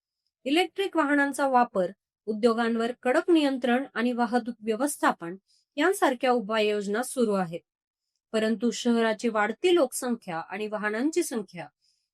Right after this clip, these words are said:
ही समस्या अधिकच गंभीर करत आहे. जर हे उपाय वेळेत आणि प्रभावीपणे अंमलात आणले नाहीत, तर पुण्याला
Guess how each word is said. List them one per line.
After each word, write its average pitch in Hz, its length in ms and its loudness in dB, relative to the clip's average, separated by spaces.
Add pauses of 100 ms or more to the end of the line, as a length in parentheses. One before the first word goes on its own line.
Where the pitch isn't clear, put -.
(140)
ही 381 120 8
समस्या 226 680 -2
अधिकच 226 440 -2
गंभीर 202 420 -2 (260)
करत 185 300 -4
आहे. 165 220 -8 (1040)
जर 349 200 4
हे 370 140 2
उपाय 320 400 4
वेळेत 262 380 2 (160)
आणि 269 200 -2
प्रभावीपणे 339 720 0
अंमलात 269 520 -4
आणले 254 320 -2
नाहीत, 185 340 -4 (580)
तर 226 100 -4
पुण्याला 240 560 0